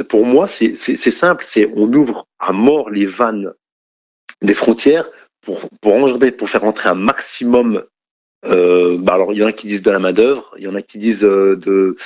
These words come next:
enfin, ils appellent ça de la, de la, de l'hospitalité, de la charité. Euh, pour moi, je vois de la, de la main-d'œuvre à bas pou-, à, à, à bas coût, euh, pour les sociétés. Euh, c'est ce que je vois. Et puis le diviser pour mieux régner, c'est,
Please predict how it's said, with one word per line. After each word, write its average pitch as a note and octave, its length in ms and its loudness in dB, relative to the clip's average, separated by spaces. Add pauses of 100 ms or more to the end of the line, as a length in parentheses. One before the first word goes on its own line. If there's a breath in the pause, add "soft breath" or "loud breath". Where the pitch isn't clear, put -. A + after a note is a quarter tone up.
(260 loud breath)
enfin, F#2+ 140 -6 (240 loud breath)
ils E2+ 160 -2
appellent - 180 2
ça - 140 -2
de G2+ 120 0
la, F#2+ 240 2
de F#2+ 100 -4
la, F#2 140 -2 (340)
de G2+ 400 -2
l'hospitalité, A#2+ 760 0
de C3 60 -4
la A2+ 80 0
charité. B2 520 0 (480 loud breath)
Euh, F#2 380 4
pour G2+ 180 -4
moi, B2+ 140 4
je A2+ 120 -2
vois G2+ 140 2
de F#2+ 60 -4
la, G2+ 100 4
de G2+ 160 -8
la G#2 100 2
main-d'œuvre A2 380 0
à G2 60 2
bas F#2 160 0
pou-, D3+ 320 -2
à, F2+ 320 -4
à, - 360 -4
à F#2 40 -2
bas - 140 -2
coût, F3+ 280 -4 (640)
euh, F2+ 180 2
pour B2+ 160 2
les A#2+ 60 0
sociétés. B2+ 560 0 (560)
Euh, F#2+ 60 -4
c'est - 160 0
ce - 80 -8
que - 80 2
je F#2+ 100 -2
vois. B2 280 2
Et G#2 100 -4
puis - 180 -8
le A2 100 4
diviser B2 460 -2
pour G2+ 200 -2
mieux A#2+ 160 4
régner, B2+ 360 2
c'est, F#2+ 640 -2